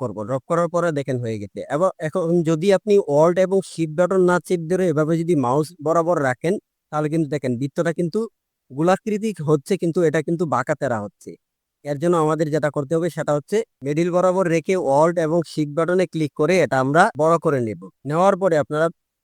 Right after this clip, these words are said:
এডিটে যাবেন, এডিটে যাওয়ার পরে স্ট্রোক, স্ট্রোকে যাওয়ার পরে এখান থেকে আপনারা ওয়েট দিয়ে দিবেন হচ্ছে ছয় কিংবা সাত, ধরুন আমি সাত দিলাম। দেওয়ার পরে এই কালারে ক্লিক করবেন। কালারে ক্লিক করার পর আপনারা এখানে একটা কোড টাইপ করবেন।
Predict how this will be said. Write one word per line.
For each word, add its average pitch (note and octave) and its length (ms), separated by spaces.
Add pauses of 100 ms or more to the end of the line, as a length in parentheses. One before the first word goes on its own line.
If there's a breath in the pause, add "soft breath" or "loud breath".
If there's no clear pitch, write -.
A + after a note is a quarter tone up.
এডিটে F3+ 360
যাবেন, A2+ 220 (140)
এডিটে F3+ 300
যাওয়ার F#3 240
পরে F#3+ 220
স্ট্রোক, B2 280 (220)
স্ট্রোকে E3+ 400
যাওয়ার F#3 260
পরে D3 160 (500)
এখান F3 340
থেকে F#3 160 (100)
আপনারা D#3+ 260 (120)
ওয়েট D3 240
দিয়ে E3 180
দিবেন E3+ 240
হচ্ছে E3 180 (160)
ছয় D3+ 280 (100)
কিংবা C#3+ 240 (140)
সাত, C#3+ 200 (140)
ধরুন D3 240
আমি C3 180
সাত C#3 160 (100)
দিলাম। D3+ 240 (480)
দেওয়ার D3+ 320
পরে D#3+ 140 (120)
এই D3 60 (100)
কালারে C#3+ 360
ক্লিক B2 260
করবেন। G2 260 (140)
কালারে E3+ 380
ক্লিক D#3+ 280
করার C#3+ 200 (100)
পর D3 160 (440)
আপনারা D#3+ 320
এখানে D3+ 240
একটা E3+ 140 (220)
কোড F#3 180 (140)
টাইপ C3 200 (120)
করবেন। F#2+ 320